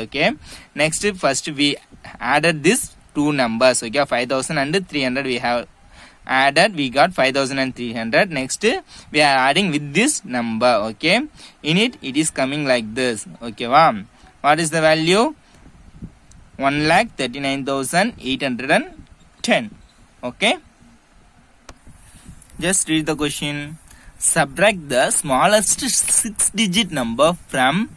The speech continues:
greatest seven-digit number. What they are saying?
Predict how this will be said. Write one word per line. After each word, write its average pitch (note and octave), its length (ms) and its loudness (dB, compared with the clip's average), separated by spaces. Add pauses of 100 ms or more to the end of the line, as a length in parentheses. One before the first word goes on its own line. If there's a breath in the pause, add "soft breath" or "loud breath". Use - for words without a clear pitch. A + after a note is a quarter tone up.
(340 loud breath)
greatest F3 680 0
seven-digit B2+ 640 0
number. G#2+ 480 -2 (140)
What A#2+ 200 -4
they B2+ 140 -2
are B2 40 -6
saying? C3+ 540 -2